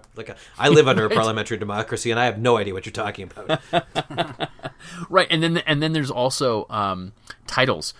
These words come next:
Speaker 2: too, right? Like, so, uh, if you're, if you're giving me a presentation with a, a military, I kind of understand the hierarchy of the military. But
Speaker 1: Mm-hmm.
Speaker 2: then when you go, you know, you have to talk about the undersecretary. Don't know who that is.
Speaker 1: Yeah,
Speaker 2: But he's
Speaker 1: same
Speaker 2: also
Speaker 1: thing.
Speaker 2: once, but he's a baron, baron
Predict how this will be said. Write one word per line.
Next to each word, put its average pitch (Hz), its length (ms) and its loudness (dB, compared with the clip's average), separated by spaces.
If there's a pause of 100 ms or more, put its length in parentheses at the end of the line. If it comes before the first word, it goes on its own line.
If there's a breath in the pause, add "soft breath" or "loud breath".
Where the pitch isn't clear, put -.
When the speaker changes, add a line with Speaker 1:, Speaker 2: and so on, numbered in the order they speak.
(140 soft breath)
Speaker 2:
too, 123 200 0
right? 98 220 0
Like, 107 160 -4
so, 95 300 -4 (320 loud breath)
uh, 90 260 -6 (380)
if 120 360 -10
you're, 135 220 0
if - 200 -10
you're 120 240 -6 (260)
giving 143 240 -4
me 135 60 -2
a 113 60 -4
presentation 110 760 -6
with 92 180 -10
a, 90 180 -10
a 104 80 -10
military, 107 640 -4
I 98 160 -8 (120)
kind 110 300 -6
of 104 160 -8
understand 92 460 -8
the 80 60 -12
hierarchy 95 460 -4
of 85 80 -10
the 85 60 -10
military. 160 500 -8 (400 loud breath)
But 104 120 2
Speaker 1:
Mm-hmm. 110 60 -6
Speaker 2:
then 113 240 0
when 101 100 -2
you 98 100 -4
go, 90 240 -2
you 101 80 -10
know, 95 100 -6
you 95 100 -6
have 120 100 -6
to - 60 -20
talk 123 180 -2
about 107 120 -8
the - 100 -4
undersecretary. 92 720 -2 (100)
Don't 82 160 -6
know 78 60 -8
who 80 180 -10
that 82 260 -8
is. 80 180 -10 (140)
Speaker 1:
Yeah, 123 160 -4
Speaker 2:
But 95 80 -4
he's 110 120 -2
Speaker 1:
same 139 80 6
Speaker 2:
also 135 180 4
Speaker 1:
thing. 127 60 4
Speaker 2:
once, 127 180 2 (300 loud breath)
but 110 80 -4
he's 117 120 -2
a 107 40 -4
baron, 131 640 4
baron 151 480 4